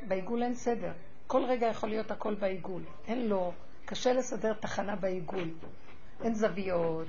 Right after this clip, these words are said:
אין התחלה ואין סוף. הנקבה באה מהמקום הזה, חלל הפנוי. והזכר ממלא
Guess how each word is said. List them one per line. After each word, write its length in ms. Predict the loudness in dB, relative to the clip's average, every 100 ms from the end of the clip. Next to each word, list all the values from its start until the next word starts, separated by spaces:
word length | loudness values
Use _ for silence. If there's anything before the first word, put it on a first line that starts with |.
| -6
אין 180 | -2 0
התחלה 320 | 0 0 0 0
ואין 180 | -2 -4
סוף. 240 | -4 -4 -6 -6 -6 -6 -6 -6 -6 -6 -6 -6 -6 -6 -6 -6 -6 -4
הנקבה 520 | -2 -2 0 2 2 4
באה 180 | 4
מהמקום 480 | 2 0 -2 -2 -4
הזה, 200 | -4 -4 -6
חלל 360 | -4 -4 -2 -2
הפנוי. 440 | -2 -4 -4 -4 -6 -6 -6 -6 -6 -6 -6 -6 -4
והזכר 440 | -2 0 2 4
ממלא 400 | 4 2 2